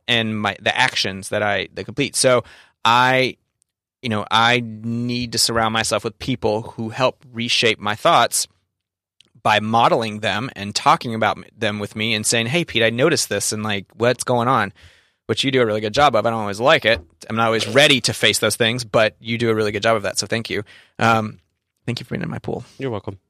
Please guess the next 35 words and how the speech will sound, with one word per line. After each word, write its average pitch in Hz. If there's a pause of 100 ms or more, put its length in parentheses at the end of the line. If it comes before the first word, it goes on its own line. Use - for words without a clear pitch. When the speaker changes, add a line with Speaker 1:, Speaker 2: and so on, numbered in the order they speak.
(320)
Speaker 1:
Um, 120
but 123
that's, 143
that 135
is, 120 (340)
I 113
would 131
say 120
for -
me, 123
the 113
toughest -
part 117
about 107
living 113
an 107
inspired 107
life 117
is 110
leaving, 127 (320)
but 117
not 139
just 160
leaving 143
it 113
behind, 127
but 107
learning 131
how 147
to 117
leave 110
it 101
behind 98
because, 110 (1300)
um, 101